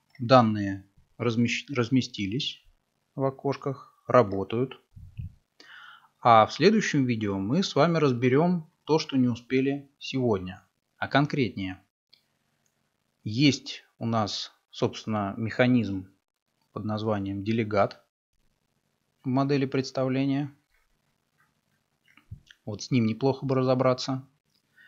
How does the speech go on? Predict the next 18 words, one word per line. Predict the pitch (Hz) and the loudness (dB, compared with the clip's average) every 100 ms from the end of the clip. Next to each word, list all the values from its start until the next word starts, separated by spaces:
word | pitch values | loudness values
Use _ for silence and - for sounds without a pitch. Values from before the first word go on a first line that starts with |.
| - - - - - _ - | -20 -20 -20 -20 -20 _ -6
И | 123 | -2
есть | 117 202 202 185 | 2 2 0 0
у | |
нас | 165 175 175 - - _ _ _ _ _ _ _ _ _ _ _ _ _ - | 2 4 2 -4 -14 _ _ _ _ _ _ _ _ _ _ _ _ _ -8
использование | 147 - 151 135 120 123 113 | -8 0 4 4 4 2 2
моделей | 110 113 120 165 175 | 2 2 4 4 2
прослоек, | 156 143 147 165 151 110 - | 2 2 4 6 6 6 2
так | - 107 | -12 -14
называемых. | 98 104 95 90 - _ _ _ _ _ _ | -10 -6 -4 -6 -14 _ _ _ _ _ _
Отчасти | 127 - 165 147 - 120 | -6 2 4 4 2 0
мы | 120 | 2
уже | 117 110 | 4 2
с | - | 0
этим | 123 - 95 107 _ _ | -2 -2 -8 -10 _ _
столкнулись, | - - 139 135 127 113 135 - - _ _ _ - | -6 4 4 4 0 2 0 -4 -12 _ _ _ -12
когда | 117 110 113 120 110 104 - _ _ _ _ _ _ _ _ _ 113 | -10 -4 2 6 6 2 -8 _ _ _ _ _ _ _ _ _ -2
реализовывали | 113 113 120 120 110 101 95 92 98 _ _ _ _ _ _ - | 0 0 0 0 0 -2 -2 -6 -10 _ _ _ _ _ _ -4
выделение. | 113 113 110 101 110 143 147 | -2 0 0 0 -2 -2 -4